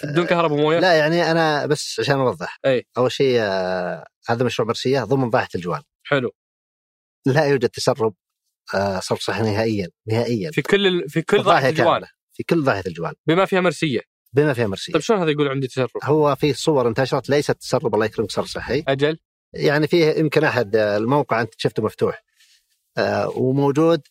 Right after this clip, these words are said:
Speaker 2: بدراسة كاملة ورفعت، لا يوجد تسرب. المكان مفتوح، أودية، في أحد جاي يمكن و-، و-،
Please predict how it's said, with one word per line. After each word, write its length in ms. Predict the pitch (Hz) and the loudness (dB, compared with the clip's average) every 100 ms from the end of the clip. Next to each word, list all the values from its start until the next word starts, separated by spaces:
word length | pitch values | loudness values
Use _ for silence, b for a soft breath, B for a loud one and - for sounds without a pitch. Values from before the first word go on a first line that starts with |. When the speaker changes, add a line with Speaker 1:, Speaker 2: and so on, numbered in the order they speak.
| - | -10
Speaker 2:
بدراسة 640 | 113 120 143 156 - 120 92 _ _ _ - | -4 0 4 4 2 -4 -6 _ _ _ -2
كاملة 460 | 151 156 165 170 | 2 2 2 2
ورفعت، 680 | 147 117 123 156 156 113 165 _ _ _ - | 0 -2 0 0 2 0 -2 _ _ _ 0
لا 60 | |
يوجد 160 | 160 131 | 2 2
تسرب. 420 | - - 98 82 _ - | -2 -4 -4 -6 _ -4
المكان 380 | 131 139 - 147 | 0 0 2 2
مفتوح، 460 | 127 - 156 - - _ b b _ - | 0 0 0 0 -10 _ b b _ 0
أودية، 400 | 135 127 156 160 | 0 2 0 -2
في 300 | - - 160 | -4 0 2
أحد 180 | 120 110 | 2 0
جاي 200 | 113 139 | 0 0
يمكن 280 | 123 - 107 | 0 -2 -2
و-، 200 | 92 87 | 0 0
و-، 360 | 85 82 80 | -2 -4 -8